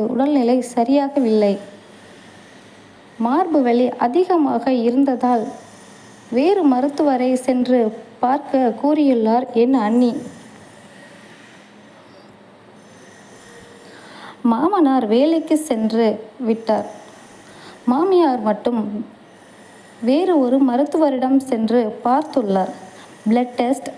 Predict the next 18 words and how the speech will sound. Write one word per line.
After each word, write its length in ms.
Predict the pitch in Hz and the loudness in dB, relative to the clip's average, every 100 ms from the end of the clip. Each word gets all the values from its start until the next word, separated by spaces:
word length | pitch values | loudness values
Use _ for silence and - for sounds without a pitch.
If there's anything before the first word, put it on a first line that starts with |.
| - | -6
and 240 | 240 262 254 | 0 2 2
ஸ்கேன் 600 | 294 - - 233 262 302 - - | -2 -6 -4 0 0 -2 -6 -4
எடுக்க 360 | 220 240 - 247 311 - - - - - - - | 0 0 0 -2 -2 -6 -18 -20 -20 -20 -20 -6
கூறியுள்ளனர். 680 | 311 320 294 226 208 196 196 - - - - - - - - - - - - | -2 2 2 2 0 0 -4 -6 -18 -20 -20 -20 -20 -20 -20 -20 -20 -12 -4
இரண்டு 400 | 254 370 392 330 | -2 0 0 0
நாள் 360 | 240 285 320 | 0 0 -2
கழித்து 440 | - 240 214 - 220 214 | -4 -4 -4 -2 -2 -2
ஸ்கேன் 380 | - - 269 349 302 | -4 -4 0 0 0
ரிப்போர்ட் 440 | 214 208 226 220 - | 0 0 -2 -4 -6
வாங்க 580 | 208 220 254 233 220 - - 214 | -2 0 2 2 2 -2 -6 -2
வர 240 | 220 269 | 0 0
சொல்லி 480 | 294 247 214 220 214 | -2 -2 0 0 0
மருத்துவர் 720 | 202 226 285 - 247 220 214 - - - - | 0 0 0 -2 0 2 0 -4 -16 -8 -2
கூறியுள்ளார். 600 | 294 262 214 190 180 180 - - - - - - - - - - - - - - - - - - - - - - - - - - - - - - - 240 | 2 2 2 0 0 -2 -10 -20 -20 -20 -20 -20 -20 -20 -20 -20 -20 -20 -20 -20 -20 -20 -20 -20 -20 -20 -20 -20 -20 -20 -20 -20 -20 -20 -20 -12 -2 0
மாமியாரும் 720 | 311 403 339 262 226 247 226 - | 0 2 2 2 2 0 0 -2
இரண்டு 380 | 247 339 381 294 | 0 2 2 0
நாள் 320 | 226 254 240 | 2 0 0
கழித்து 420 | - 233 226 254 | 0 -2 0 0